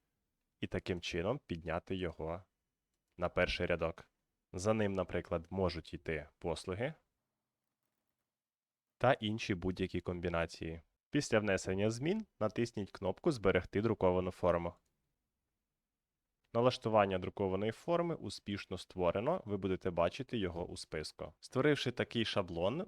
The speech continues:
тут же у розділі «Дії» ми можемо натиснути на позначку принтера, щоб роздрукувати дані медичного запису вже з внесеними змінами.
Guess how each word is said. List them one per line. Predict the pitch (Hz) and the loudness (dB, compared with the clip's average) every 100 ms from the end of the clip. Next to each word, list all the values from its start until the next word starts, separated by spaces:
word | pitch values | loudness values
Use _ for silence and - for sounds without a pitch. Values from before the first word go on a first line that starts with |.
| - | -8
тут | - 123 | -2 0
же | - 104 | 0 0
у | 101 | 2
розділі | 110 110 98 92 | 4 4 2 -4
«Дії» | 85 85 92 151 | -4 -4 -2 0
ми | 120 | 2
можемо | 107 101 95 90 | 2 2 0 0
натиснути | 101 - 110 - 90 90 | 0 2 -2 -2 -6 0
на | 98 | 0
позначку | - 104 92 87 - - | 0 0 0 -4 -6 -10
принтера, | - 76 78 107 170 226 _ _ - | -6 -6 0 2 2 -2 _ _ -14
щоб | - 123 | -2 0
роздрукувати | 104 98 - - 87 80 87 - 165 - - | 2 -2 -4 -6 -6 -4 -4 -4 -6 -10 -2
дані | 90 92 107 | 2 2 0
медичного | 104 85 85 - 90 90 | -6 -6 -8 -6 -6 -4
запису | 92 85 82 - - - _ _ _ 92 | -2 -4 -6 -10 -14 -16 _ _ _ -12
вже | 90 98 113 92 | -2 0 0 -2
з | 85 | -10
внесеними | 87 90 95 - 107 107 104 - _ 92 | -2 -2 -2 -4 -4 -4 -6 -10 _ -10
змінами. | 85 90 90 82 78 | -6 -2 -2 -2 -6